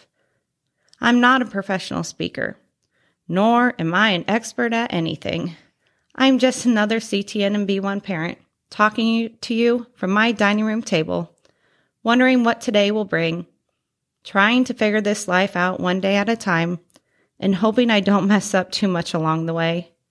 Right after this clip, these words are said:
I hope this podcast becomes a place where you go to hear the latest information, research, and happenings in our community. But more importantly, where you can go to find comfort,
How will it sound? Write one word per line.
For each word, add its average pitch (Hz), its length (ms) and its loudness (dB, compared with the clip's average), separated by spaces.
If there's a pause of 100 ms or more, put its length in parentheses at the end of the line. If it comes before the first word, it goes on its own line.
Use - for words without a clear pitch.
(1120)
I 233 100 0
hope 294 180 2
this 294 160 0
podcast 214 640 0
becomes 190 380 0
a 196 40 -4
place 190 420 -2
where 190 100 -2
you 185 160 -2
go 190 380 2 (480)
to 214 120 2
hear 214 180 4
the 202 120 2
latest 214 360 2
information, 175 840 -2 (640)
research, 220 760 -2 (280)
and 214 100 2
happenings 196 600 2
in 202 80 0
our 190 120 0
community. 202 680 -2 (760)
But 226 100 0
more 240 200 4
importantly, 254 680 0 (480)
where 233 100 2
you 247 160 2
can 254 180 0
go 208 200 4
to 208 100 -2
find 190 320 0
comfort, - 580 -4